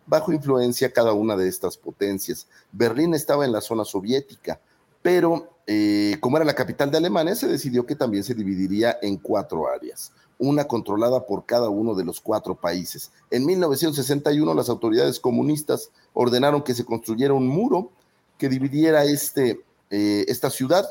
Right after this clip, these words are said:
y fue entonces que Berlín quedó total y absolutamente dividido, dando una de las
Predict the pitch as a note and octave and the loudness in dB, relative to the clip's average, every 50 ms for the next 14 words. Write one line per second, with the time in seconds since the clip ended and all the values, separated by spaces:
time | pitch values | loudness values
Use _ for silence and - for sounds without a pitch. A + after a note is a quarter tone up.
0 | - - - G#2+ A2 G#2+ G#2 - - B2+ C3 B2 A#2+ - B2+ B2 - A#2+ - - | -8 -12 -8 -6 -4 -4 -4 -4 -2 -2 0 0 0 -2 -2 -2 -4 -8 -4 0
1 | A2+ G#2+ G#2+ G2 F#2+ G2+ A#2+ B2 A#2+ - G#2 G#2 G#2+ A2 - G2 - - - G#2 | 0 2 2 2 0 0 -2 0 0 0 0 0 0 -2 -2 -6 -4 -2 0 0
2 | G#2+ G2+ G#2+ F#2+ - - G2 G2+ F#2+ - G#2+ G2+ G#2 G2 G#2 G#2+ F#2 F#2 F2+ F2 | 2 0 0 -2 -2 -2 -4 -4 -4 -4 -2 -2 -2 -2 -2 -2 -2 -2 -2 -2
3 | F2 G2 G2+ G2+ A2 A2 - _ _ _ _ _ _ _ _ _ _ _ _ - | -2 -2 0 0 -2 -4 -6 _ _ _ _ _ _ _ _ _ _ _ _ -4
4 | F2 A#2 A2 G#2+ G#2+ G#2+ G#2 G2 G#2+ A2+ G2+ E2+ F2 E2+ D#2+ - - - - - | 0 0 2 2 2 0 0 0 0 0 -2 -2 -2 -2 -2 -2 -2 -4 -4 -6
5 | - - - | -8 -10 -12